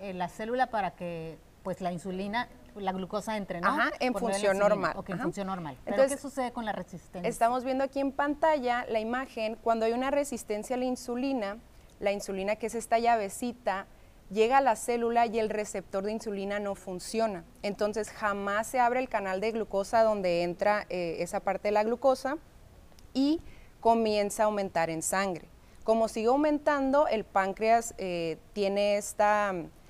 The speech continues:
Speaker 2: esta alerta de producir más insulina, entonces está subiendo la glucosa y la insulina en sangre.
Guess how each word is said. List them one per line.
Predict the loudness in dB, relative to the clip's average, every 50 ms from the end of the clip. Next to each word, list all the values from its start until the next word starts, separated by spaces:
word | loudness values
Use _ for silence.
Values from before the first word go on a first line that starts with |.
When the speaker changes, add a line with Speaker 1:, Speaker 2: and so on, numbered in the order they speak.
| -20 -20 -20 -20 -4 -2
Speaker 2:
esta | -2 -2 2 4 4
alerta | 4 6 4 2 2 2 4 4 4
de | 4 4
producir | 0 -2 -4 -4 -4 -4 -4 -2 -2
más | 0 0 0 0 0 0
insulina, | 0 -2 0 0 0 2 4 4 4 4 4 2 2 0
entonces | -2 -2 -4 -4 -4 -4 -6
está | -6 -6 -8 -6
subiendo | -6 -6 -4 -2 -2 -2 0 0 2 0 0 0
la | -2 -2 -2 -2 -2
glucosa | -2 -4 -2 2 2 2 2 2 0 0 0 0 -4
y | -6 -4 -4
la | -4 -4
insulina | -6 -6 -6 -6 -6 -4 -4 -4 -4
en | -4 -6
sangre. | -4 -2 -2 -2 -2 -2 -6 -10